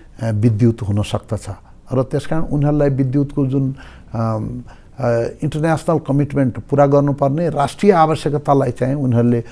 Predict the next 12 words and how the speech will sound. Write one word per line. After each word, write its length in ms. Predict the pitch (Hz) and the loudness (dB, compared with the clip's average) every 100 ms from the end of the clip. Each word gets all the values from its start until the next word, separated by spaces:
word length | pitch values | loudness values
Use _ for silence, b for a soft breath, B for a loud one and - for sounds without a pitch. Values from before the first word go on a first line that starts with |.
| B B - | B B 2
परिपूर्ति 480 | 135 123 135 117 123 | 2 2 -2 -2 0
गर्नुपर्ने 580 | 123 117 113 120 107 | 2 2 0 0 0
भएको 320 | 104 104 104 110 | -2 -2 -4 -4
हुनाले 240 | 101 127 | -4 -6
विद्युतको 680 | - - 151 131 180 - 160 | -6 0 0 0 -2 0 0
उनीहरूलाई 440 | 135 113 113 110 | 2 2 0 -2
चाहिँ 220 | - 117 104 | -6 -10 -4
आवश्यकता 480 | 107 - 104 - 104 | -4 -2 -4 -2 -10
छ। 120 | - 107 B B B - | -10 -18 B B B -2
त्यस 160 | 170 160 | -2 0
कारण 280 | 190 196 180 | 0 0 -2
हामी 580 | 104 110 131 147 143 | -2 2 2 2 -2